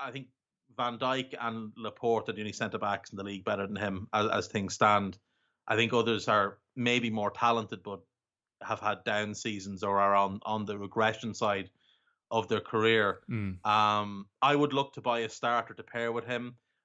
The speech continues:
Speaker 1: And then I think Benkovic and Evans as a backup pair is really, really strong. Um, I'd look at Ozan Kabak, the young Turk at Schalke.
Speaker 2: Yeah,
Speaker 1: I mean,
Speaker 2: it's gonna
Speaker 1: Schalke
Speaker 2: be really
Speaker 1: themselves
Speaker 2: curious where he lands.
Speaker 1: He'd be a great signing for them. He's, he's the perfect partner for Soyuncu.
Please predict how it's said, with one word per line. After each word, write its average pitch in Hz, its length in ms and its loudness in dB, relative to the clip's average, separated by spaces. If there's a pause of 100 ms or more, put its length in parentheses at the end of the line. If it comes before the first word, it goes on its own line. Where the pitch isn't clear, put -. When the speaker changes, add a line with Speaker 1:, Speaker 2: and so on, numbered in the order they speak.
(140)
Speaker 1:
And 113 80 -4
then 120 80 -2
I 117 60 -2
think 117 260 -6
Benkovic 117 800 -4 (400)
and 107 420 0
Evans 110 440 -4
as 98 140 -8
a 101 40 -10
backup 120 540 0
pair 98 320 -8
is 92 160 -14
really, 107 320 -4
really 101 220 -6
strong. 104 500 0 (880)
Um, 107 540 2 (360)
I'd 139 180 2
look 175 160 -2
at 147 60 -2
Ozan 143 440 -4
Kabak, 127 380 -2 (100)
the 117 60 -16
young 120 220 -10
Turk 131 320 -8 (280)
at 110 80 -14 (100)
Schalke. 135 540 -2 (220)
Speaker 2:
Yeah, 107 180 4
Speaker 1:
I - 20 6
mean, 92 100 8
Speaker 2:
it's 90 120 4
gonna 123 160 2
Speaker 1:
Schalke 123 120 4
Speaker 2:
be 104 120 4
really 95 260 2
Speaker 1:
themselves 117 160 0
Speaker 2:
curious 90 240 -2
where 92 120 -2
he 92 100 -2
lands. 87 360 -8 (640)
Speaker 1:
He'd 170 180 -2
be 151 80 0
a 127 40 -4
great 139 260 2
signing 107 320 -4
for 104 100 -16
them. 101 180 -6
He's, 107 200 -10
he's 117 300 -8
the 131 100 -2
perfect 131 560 0
partner 117 360 2
for 117 140 -10
Soyuncu. 117 560 -4